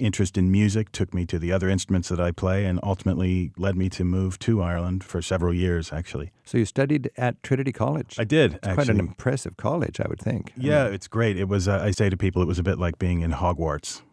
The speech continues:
Speaker 2: Yeah.
Speaker 1: Fa-, fascinating place to be and very, very rich life.
Speaker 2: And within a ten-minute walk, all sorts of pubs with live folk music every night. It must have really stoked your interest in traditional music.
Speaker 1: Well, I actually paid a lot of my <laughs>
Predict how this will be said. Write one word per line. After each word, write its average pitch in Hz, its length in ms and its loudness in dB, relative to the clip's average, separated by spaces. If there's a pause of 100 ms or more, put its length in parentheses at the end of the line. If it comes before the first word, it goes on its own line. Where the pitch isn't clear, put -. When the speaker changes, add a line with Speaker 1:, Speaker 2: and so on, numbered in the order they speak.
Speaker 2:
Yeah. 120 640 4
Speaker 1:
Fa-, 90 60 -10
fascinating 95 560 0
place 85 240 0
to 85 100 -2
be 82 220 0
and 82 160 -2
very, 90 240 0
very 82 160 -2
rich 85 320 -2
life. 82 360 -4 (160)
Speaker 2:
And 107 360 2
within 107 240 0
a 95 80 -2
ten-minute 98 420 0
walk, 104 260 0
all 113 140 0
sorts 110 240 -4
of 92 140 -6
pubs 104 260 -2
with 85 160 -6
live 95 380 0
folk - 360 -2
music 85 360 0
every 95 240 2
night. 101 260 2
It - 60 -6
must 101 200 -4
have 85 140 -6
really 101 160 0
stoked - 400 -2
your 123 100 2
interest 98 380 -2
in 87 200 0
traditional 85 420 -2
music. 104 200 0
Speaker 1:
Well, 110 280 2
I 101 80 2
actually 98 500 0
paid 123 240 0
a 92 60 2
lot 95 180 2
of 95 60 0
my 92 120 2
<laughs> 80 80 2